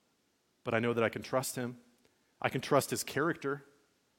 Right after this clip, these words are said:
I can trust who he is. I can trust that it's his job to figure out the details. I can see which direction the sign's pointing without having all the evidence about the road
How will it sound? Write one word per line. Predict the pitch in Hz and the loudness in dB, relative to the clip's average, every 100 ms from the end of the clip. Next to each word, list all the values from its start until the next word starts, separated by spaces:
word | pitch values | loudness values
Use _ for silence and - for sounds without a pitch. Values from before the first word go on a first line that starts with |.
| _ _ | _ _
I | 135 | -6
can | 131 | -2
trust | - 123 | -2 -2
who | - | -4
he | 110 156 151 110 | -10 -4 -2 0
is. | 104 - - - _ _ _ _ _ _ _ _ | -2 -6 -12 -16 _ _ _ _ _ _ _ _
I | 120 | -4
can | 123 113 | -4 0
trust | 139 - | 0 2
that | 117 - | -2 -2
it's | 139 - | -4 4
his | 170 123 | 4 6
job | 110 117 110 | 6 8 8
to | 113 | 4
figure | - 127 113 117 | -2 -2 2 4
out | 107 | 4
the | 104 | 0
details. | 110 107 98 - - - - _ _ _ _ _ _ _ _ _ - | -8 -8 -10 -12 -14 -16 -18 _ _ _ _ _ _ _ _ _ -16
I | - | -8
can | 139 | -6
see | - - 170 | -4 -2 0
which | 170 - | 2 0
direction | 135 113 127 - 123 | -2 2 2 2 -2
the | 113 | -2
sign's | - 113 107 | -2 -2 -2
pointing | - 104 104 | -6 -6 -4
without | 101 107 | -2 0
having | 98 107 107 | 0 0 0
all | 110 113 | 0 0
the | 110 107 | 0 -2
evidence | 107 104 - | -2 -4 -4
about | 107 101 | -2 -2
the | 104 | -4
road | 98 107 107 101 | -4 -2 -2 -2